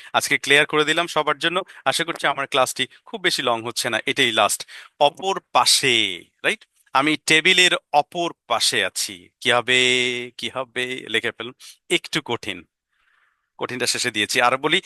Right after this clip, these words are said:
এটা কিন্তু একদম দুর্বলদের জন্য, যারা স্টার্টিং করতে চান। আমি আরো তিনটা বা চারটা প্রিপোজিশনের আরো অ্যাডভান্স যে ব্যাপারগুলো আছে, এটা তো গেল শুধুমাত্র অক্সিলারির সাথে, ভার্বের সাথে আছে, সেই সাথে অ্যাডভান্স যেটা অ্যাপ্রোপ্রিয়েট প্রিপোজিশনস আছে, যেগুলো আমাদের ডেইলি লাগে,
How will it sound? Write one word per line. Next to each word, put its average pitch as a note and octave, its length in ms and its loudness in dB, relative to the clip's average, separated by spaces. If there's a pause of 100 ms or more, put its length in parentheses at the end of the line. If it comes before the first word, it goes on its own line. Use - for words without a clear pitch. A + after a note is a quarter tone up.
(220)
এটা D3 180 0
কিন্তু D#3 260 -2
একদম C3+ 380 -2
দুর্বলদের B2 480 -4
জন্য, D3 300 -6
যারা A#2 320 2
স্টার্টিং A#2 480 -2
করতে A2 240 -14
চান। B2 120 -6
আমি A#2+ 160 -4
আরো A#2+ 220 2 (120)
তিনটা D#3 280 -2
বা C#3 160 -2
চারটা C3+ 420 0 (460)
প্রিপোজিশনের C3 600 -2
আরো B2 200 2
অ্যাডভান্স B2 480 0
যে B2 80 -4
ব্যাপারগুলো G2+ 420 -4
আছে, G#2 260 0 (360)
এটা C#3 140 0
তো D3 120 -4 (140)
গেল C3 180 2
শুধুমাত্র C#3+ 480 -2
অক্সিলারির B2+ 460 2
সাথে, G#2 360 -4 (460)
ভার্বের B2+ 340 2
সাথে C3 340 -2
আছে, E3 300 -2 (280)
সেই C3+ 180 0
সাথে C#3 220 -2
অ্যাডভান্স A#2 580 0 (340)
যেটা G#2+ 340 0 (300)
অ্যাপ্রোপ্রিয়েট D#3+ 600 0
প্রিপোজিশনস C3 640 -2
আছে, G#3+ 260 -4
যেগুলো A#2 300 -6
আমাদের A2 240 -6
ডেইলি A2+ 220 2
লাগে, G#2+ 320 2